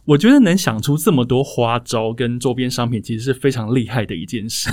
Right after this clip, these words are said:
<laughs> 你们是有专门有人在思考，特别思考，就是说我这次要出什么吗？就是专辑以外，我还要特别做哪些联名，或者做哪些周边商品这样子的 idea，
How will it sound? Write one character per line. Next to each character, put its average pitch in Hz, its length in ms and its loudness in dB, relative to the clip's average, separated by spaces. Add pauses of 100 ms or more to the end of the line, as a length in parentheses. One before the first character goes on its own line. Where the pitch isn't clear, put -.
(220)
<laughs> - 200 -20
你 147 80 4
们 156 100 6
是 285 120 4
有 202 100 6
专 220 240 2
门 175 220 6
有 139 120 4
人 117 160 2
在 190 140 2
思 185 300 -2
考， 110 280 -4 (300)
特 208 140 4
别 139 120 4
思 160 240 0
考， 131 160 0
就 120 80 -2
是 123 60 -2
说 139 160 2
我 123 100 -2
这 156 120 0
次 156 160 -2
要 143 80 2
出 139 340 -2
什 - 180 -4
么 85 80 -10
吗？ 92 200 -10
就 139 80 2
是 156 60 4
专 165 200 2
辑 123 160 0
以 107 60 -2
外， 120 220 0 (280)
我 120 80 -4
还 110 80 -2
要 139 140 4
特 156 160 2
别 120 120 2
做 131 200 0
哪 101 120 -2
些 135 140 0
联 120 240 2
名， 110 240 -2
或 127 100 0
者 131 80 -2
做 127 200 -2
哪 104 160 -6
些 120 160 -6
周 117 120 -4
边 113 160 -4
商 110 220 -6
品 - 140 -8
这 - 120 -6
样 113 120 -4
子 - 100 -16
的 107 140 -12
idea， 110 480 -6